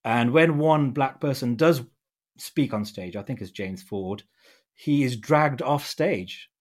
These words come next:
for criticizing the empire, which says a lot. But, uh, you know, there's a modern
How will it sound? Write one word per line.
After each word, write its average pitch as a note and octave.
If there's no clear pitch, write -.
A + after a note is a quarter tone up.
for -
criticizing C3
the C3+
empire, A#2
which C#3+
says D#3
a D#3
lot. B2+
But, E3
uh, F3+
you G#3
know, G3
there's E3+
a F3
modern E3+